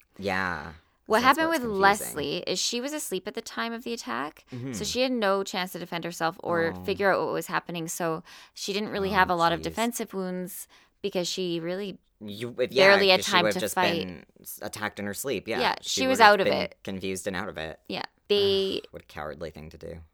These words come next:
Speaker 2: they looked at, so Leslie had the, the father of her ex-boyfriend was calling her and harassing her.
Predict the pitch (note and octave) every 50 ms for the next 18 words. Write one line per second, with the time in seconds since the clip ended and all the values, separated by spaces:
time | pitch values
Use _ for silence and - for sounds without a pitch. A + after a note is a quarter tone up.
0 | _ _ _ _ _ _ - G3 G3 A3 G#3+ G#3 G3+ G3 F#3 - B3 C#4 - -
1 | - E4 D#4 C#4+ C4 A#3+ - - - - - - - - A#3 - C4+ A#3+ A3+ G#3
2 | - - G#3 A3+ C4 - - D#4+ E4+ D#4+ C#4 B3+ A3 G#3+ G#3 G#3 - - - _
3 | _ _ _ _ _ - F3+ F#3 F#3 - - _ - - G#3+ G3 - - G3 -
4 | B3 A#3+ B3+ E4 F4 D#4+ C#4+ B3+ - - - - - G#3+ - - F#3 F#3+ - -
5 | - E3+ F3 F3 - - - - - - A#3 B3+ - - - - - - - -
6 | _ - - F#3 F3 - - - - F3+ F3 F3 F3 F3 F#3 F3 D#3+ D#3 - F3
7 | F3+ F3 E3+ E3+ D#3+ E3 E3+ - - F3+ E3+ F3+ F3 D#3+ D#3+ - - - F#3+